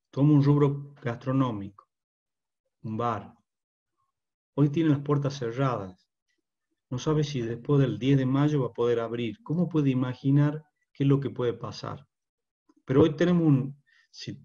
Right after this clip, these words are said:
si tenemos un negocio como un bar,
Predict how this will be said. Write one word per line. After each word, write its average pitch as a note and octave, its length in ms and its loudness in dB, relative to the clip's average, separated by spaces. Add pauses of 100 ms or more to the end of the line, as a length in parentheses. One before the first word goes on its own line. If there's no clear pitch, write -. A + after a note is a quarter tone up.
(180)
si A2 140 -14
tenemos D3+ 340 2
un C#3+ 80 6
negocio C#3 640 4 (580)
como A2 240 -12
un G#2+ 120 -8
bar, A2 340 -6